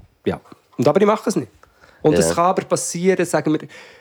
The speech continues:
Speaker 1: nein, ich würde sagen, es ist jetzt sicher schon zwei, drei Jahre nicht mehr passiert, dass ich überhaupt so eine Tube gekauft habe.
Speaker 2: Ja.
Speaker 1: Und auch bei Mayo probiere ich tranquillo. Tranquillo.
Speaker 2: Apropos, äh, Nachricht vom C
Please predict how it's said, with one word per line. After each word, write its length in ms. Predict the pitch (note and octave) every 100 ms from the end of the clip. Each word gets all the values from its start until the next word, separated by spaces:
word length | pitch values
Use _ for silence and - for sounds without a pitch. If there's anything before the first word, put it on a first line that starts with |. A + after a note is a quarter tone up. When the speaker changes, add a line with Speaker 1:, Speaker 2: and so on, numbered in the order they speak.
| _ -
Speaker 1:
nein, 200 | D3 D3+
ich 160 | D3 C#3
würde 160 | B2+
sagen, 180 | C#3 A#2+
es 60 | B2
ist 40 |
jetzt 120 | C3 -
sicher 200 | C3 -
schon 160 | - -
zwei, 220 | B2 A#2
drei 120 | A#2+
Jahre 220 | A2+ A2
nicht 80 | A2+
mehr 80 | A2+
passiert, 340 | A#2 - G#2+
dass 100 | - C#3
ich 60 |
überhaupt 460 | C3+ A#2+ A#2+ B2 -
so 80 | A#2+
eine 180 | A2
Tube 180 | - B2
gekauft 520 | - - A2 A2 - -
habe. 100 | - _ _ _
Speaker 2:
Ja. 180 | - E2+ -
Speaker 1:
Und 140 | B2+ C#3+
auch 120 | D3
bei 100 | D3+
Mayo 420 | C#3+ D3+ F3 F3
probiere 440 | F3 D#3 D3 D3 D3
ich 140 | C#3 - _ _ _ _ _ _ _ _ _ _ _ _ _ _ _ _ _ _ _ _ _ - -
tranquillo. 560 | B2+ B2 D#3 C#3+ G#2+ - _ - -
Tranquillo. 420 | C3+ G2+ D3+ A2+
Speaker 2:
Apropos, 320 | G#2 A2 G2+
äh, 240 | G2 F2+ F2+
Nachricht 560 | F#2 G2+ G#2+ G#2+ G#2
vom 160 | - F#2+
C 180 | -